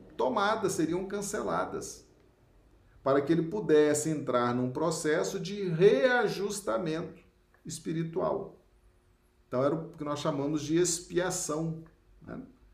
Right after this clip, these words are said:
Então, nesse período de expiação, as nossas possibilidades de realização, elas estão confiscadas, vamos dizer assim, elas estão,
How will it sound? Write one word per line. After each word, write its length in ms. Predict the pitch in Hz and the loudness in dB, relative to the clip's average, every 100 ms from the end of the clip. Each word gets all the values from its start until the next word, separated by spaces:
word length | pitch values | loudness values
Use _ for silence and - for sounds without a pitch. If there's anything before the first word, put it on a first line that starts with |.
| _ _ _ _ - | _ _ _ _ -4
Então, 180 | 147 | 2
nesse 240 | 180 190 - | 6 6 8
período 500 | 196 170 160 147 139 | 10 10 10 6 4
de 200 | 127 139 | 2 2
expiação, 880 | 139 - 160 160 160 165 165 214 233 | 2 2 2 2 2 0 0 0 -2
as 160 | 180 | 0
nossas 440 | 170 175 170 160 - | 2 2 2 -2 -4
possibilidades 1080 | - 190 196 170 160 156 131 131 127 120 | 4 6 6 4 2 2 4 4 4 0
de 120 | - 120 | -2 0
realização, 1000 | 123 123 123 143 165 - 165 208 254 - - - - - | 2 0 0 -2 -2 -2 -2 -2 -6 -14 -20 -20 -20 -6
elas 240 | 127 156 160 | 0 2 0
estão 640 | 160 - 165 185 202 - - _ _ - - _ _ _ _ | -2 0 2 2 -2 -12 -20 _ _ -20 -20 _ _ _ _
confiscadas, 960 | - 208 214 175 - 160 170 113 95 - | -2 -2 -2 -4 0 4 4 2 -4 -6
vamos 200 | 117 113 | -6 -6
dizer 220 | 104 110 | -4 -4
assim, 260 | 101 120 113 | -2 -4 -4
elas 220 | 104 113 | -4 -4
estão, 600 | 135 - 151 165 196 | -6 -2 0 0 -4